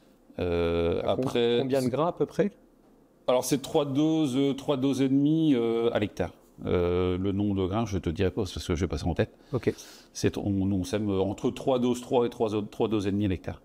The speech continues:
Speaker 2: D'accord.
Speaker 1: Euh, suite à ça, si on a de l'humidité résiduelle, euh, c'est un centium.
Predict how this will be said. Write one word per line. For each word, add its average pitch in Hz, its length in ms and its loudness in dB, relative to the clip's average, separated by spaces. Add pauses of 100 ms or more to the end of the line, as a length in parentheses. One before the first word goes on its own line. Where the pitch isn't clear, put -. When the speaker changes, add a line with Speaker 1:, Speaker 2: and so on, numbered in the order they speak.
(160)
Speaker 2:
D'accord. - 320 -6 (800)
Speaker 1:
Euh, 90 1160 0 (100)
suite 123 360 -2
à 117 80 4
ça, 131 420 -2
si - 220 -8
on 107 140 -2
a 104 100 0
de 98 160 -4
l'humidité 113 800 0
résiduelle, 113 760 0
euh, 90 560 0
c'est - 440 -4
un 85 140 -2
centium. 139 500 -2